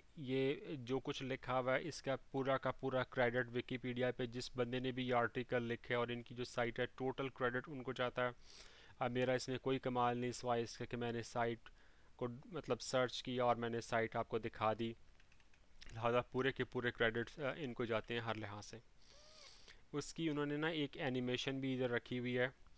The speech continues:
ये animation अभी चल रही है, और animation को उन्होंने इधर explain भी किया है, visualization को। ये देखें, animation of the algorithm, the initial green rectangle has dimensions one zero seven one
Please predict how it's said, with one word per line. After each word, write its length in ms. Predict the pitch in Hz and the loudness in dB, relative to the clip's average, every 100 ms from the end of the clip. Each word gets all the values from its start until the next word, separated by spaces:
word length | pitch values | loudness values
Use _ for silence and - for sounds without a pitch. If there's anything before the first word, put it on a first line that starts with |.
| - - - - | -20 -20 -20 -4
ये 160 | 127 135 | 2 4
animation 480 | 139 123 127 131 | 4 0 0 0
अभी 160 | 131 127 | 0 -2
चल 300 | - 127 120 | 2 2 4
रही 200 | 127 127 | 2 2
है, 180 | 127 139 - - - - - - - - - - - | 2 0 -12 -20 -20 -20 -20 -20 -20 -20 -20 -14 2
और 260 | 127 156 - | 2 2 -2
animation 420 | 139 127 127 139 131 | -2 0 0 -2 -2
को 100 | 135 | -2
उन्होंने 160 | 131 | -2
इधर 160 | 123 123 | 0 2
explain 520 | 120 - 127 120 123 | 0 0 -2 0 0
भी 100 | 127 | -2
किया 240 | - 120 | -2 2
है, 60 | 120 | 2
visualization 800 | 117 113 117 113 110 117 - 123 | 2 -2 2 2 2 -4 -2 -6
को। 220 | 120 123 127 - - - - - - - | -6 -8 -8 -16 -20 -20 -20 -20 -14 -4
ये 80 | 120 | -2
देखें, 360 | 113 - 110 104 - - - - | -2 -6 -10 -10 -20 -20 -20 -4
animation 520 | 139 139 143 143 - 147 | 0 2 0 0 0 0
of 140 | 139 | 2
the 80 | 139 | 4
algorithm, 580 | 123 117 123 123 123 120 | 4 4 0 2 0 0
the 140 | 117 - - | 0 -2 -2
initial 420 | 147 147 - 165 123 - | -2 0 0 -2 -4 -4
green 380 | 120 135 151 156 - | -2 0 -2 -4 -2
rectangle 640 | 135 - 131 123 123 135 135 - | -2 0 -2 0 0 0 0 -4
has 340 | 127 123 123 - - - 127 | 0 0 0 0 -2 -2 -2
dimensions 800 | 123 123 120 120 131 127 127 - - - - - 117 | 0 0 -2 -2 -4 -4 -6 -14 -20 -20 -20 -18 -2
one 280 | 123 131 | 0 0
zero 300 | 123 123 127 | -2 -2 0
seven 440 | 131 - 123 123 120 | -2 0 2 2 2
one 300 | 120 120 | 0 0